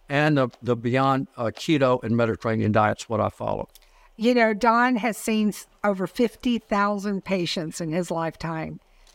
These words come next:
Speaker 2: He knows what he's talking about. He has seen the effects of people making wrong choices. That's why he's able to do this and be so diligent on every one of these things.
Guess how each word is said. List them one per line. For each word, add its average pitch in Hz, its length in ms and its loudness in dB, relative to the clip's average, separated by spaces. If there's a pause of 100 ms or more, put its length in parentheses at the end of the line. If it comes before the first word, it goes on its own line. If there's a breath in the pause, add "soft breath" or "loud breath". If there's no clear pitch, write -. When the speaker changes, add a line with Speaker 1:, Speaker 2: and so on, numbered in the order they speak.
(380 soft breath)
Speaker 2:
He 240 180 2
knows 226 260 2
what 190 120 0
he's 170 160 -4
talking 156 340 -6
about. 147 340 -12
He 220 200 0
has 202 120 2
seen 226 680 0 (100)
the 180 240 0
effects - 760 -2
of 175 200 -8
people 190 260 0
making 180 360 0
wrong 170 300 -4
choices. 156 580 -6 (320 loud breath)
That's 247 260 0
why 220 180 2
he's 196 260 -2
able 180 340 0
to - 140 -6
do 156 280 -4
this 151 400 -10 (240 soft breath)
and 160 160 -4
be 202 160 2
so 175 280 0
diligent 170 680 0 (420)
on 175 180 -2
every 190 240 2
one 175 240 -2
of 151 120 -6
these 151 200 -8
things. 143 460 -8